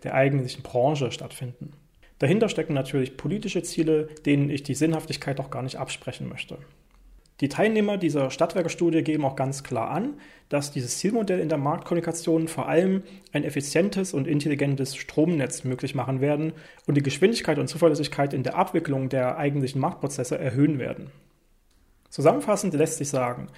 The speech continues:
dass die Marco zwanzig zwanzig wirklich essentielle Änderungen in den Hintergrundprozessen der Energiebranche mit sich bringt.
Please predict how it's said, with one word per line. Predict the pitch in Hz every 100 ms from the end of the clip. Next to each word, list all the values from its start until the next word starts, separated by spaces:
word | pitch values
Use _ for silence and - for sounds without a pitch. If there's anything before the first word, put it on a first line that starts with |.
| - -
dass | 135
die | 147
Marco | 131 165 185 185
zwanzig | - 139 127 127
zwanzig | - 170 170 165 165 - - - _ -
wirklich | 143 185 - - -
essentielle | 214 220 190 - 156 143
Änderungen | - 196 180 165 165 165 -
in | 156 147 143
den | 143 139 135
Hintergrundprozessen | 170 196 170 139 143 - 139 143
der | 156
Energiebranche | 131 127 143 143 131 127 127
mit | 135
sich | 139 127
bringt. | - 139 - -